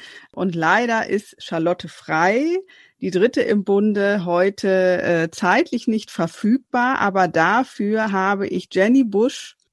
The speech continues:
und Hannah Schmidt-Friedrichs zu Gast. Und die drei haben zusammen Climb Lernferien entwickelt und gegründet. Herzlich willkommen,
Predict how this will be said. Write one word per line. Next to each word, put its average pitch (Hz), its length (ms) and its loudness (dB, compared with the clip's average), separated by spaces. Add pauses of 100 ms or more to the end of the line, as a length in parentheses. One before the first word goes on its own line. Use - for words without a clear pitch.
und 240 460 4
Hannah 240 340 2
Schmidt-Friedrichs 214 1000 0
zu 170 160 -8
Gast. 175 500 -2
Und 208 240 -2
die 294 160 -2
drei 185 420 2
haben 175 420 -2
zusammen 214 760 0 (460)
Climb 220 680 2 (200)
Lernferien 175 1120 0 (220)
entwickelt 175 560 0
und 165 220 -4
gegründet. 147 680 -4 (440)
Herzlich 285 560 0
willkommen, 226 760 0